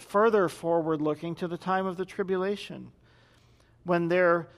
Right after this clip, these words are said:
is the hundred and forty-four thousand Jewish witnesses, and they're out ministering and sharing the name of Jesus. And before the time of the end, before the second coming of Christ, things will get incredibly intense. You see, this applies to then,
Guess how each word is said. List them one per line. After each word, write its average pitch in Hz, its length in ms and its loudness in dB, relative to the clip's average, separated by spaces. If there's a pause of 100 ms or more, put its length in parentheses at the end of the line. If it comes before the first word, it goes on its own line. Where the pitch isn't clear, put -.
(240)
is 170 180 0
the 165 140 2
hundred 185 300 2
and 156 80 -8
forty-four 185 440 0
thousand 180 420 2
Jewish 185 300 -2
witnesses, 190 500 -4
and 156 160 -4
they're 175 260 4
out 190 200 4
ministering 180 600 -4
and 147 100 -8
sharing 190 420 -2
the 185 120 -2
name 180 320 -2
of 156 120 -6
Jesus. 170 800 -10 (640)
And 170 140 -6
before 196 400 2
the 175 140 2
time 196 360 0
of 170 120 -2
the 165 180 -2
end, 190 240 0
before 180 300 -4
the 170 100 -4
second 185 480 -2
coming 202 360 -4
of 185 120 -6
Christ, 143 460 -6
things 180 280 -4
will 175 140 -2
get 165 240 -2
incredibly 180 600 -4
intense. 165 760 -10 (720)
You 170 80 -8
see, 185 180 0
this 190 180 0
applies 175 800 0 (280)
to 170 120 0
then, 156 420 0